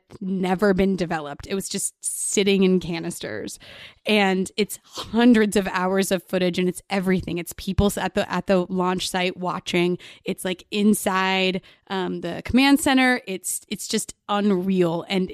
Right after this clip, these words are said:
they developed it, you know, using our very best technology today. And you've never seen footage like it. It's crazy. It's from nineteen sixty-nine, and it, it just looks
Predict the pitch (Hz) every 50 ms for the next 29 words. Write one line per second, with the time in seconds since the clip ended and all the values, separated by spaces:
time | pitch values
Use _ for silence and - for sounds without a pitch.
0 | - _ 180 190 185 180 185 165 - 170 165 196 185 180 180 - - 175 - 190
1 | 180 185 175 180 180 180 180 175 185 180 180 180 175 170 - _ _ _ _ -
2 | 190 185 175 180 175 180 185 190 175 - - - 190 - - 185 180 180 180 170
3 | - 170 - - - 170 226 202 202 202 202 202 190 - - - - - - _
4 | - 220 214 214 - - _ _ _ _ _ _ - _ _ _ - 226 220 240
5 | 233 208 226 226 220 226 220 214 190 214 208 - 226 196 180 - - 180 180 170
6 | - - - 185 180 - - 156 - - _ - 196 - - - - - - -
7 | 180 180 180 170 - 202 202 - - - - - - 254 233 226 208 208 202 202
8 | - 202 190 - 196 - - 190 185 180 175 175 170 175 - - 180 180 180 -
9 | - - _ - 196 175 - - 185 - - - 180 185 180 170 - - - -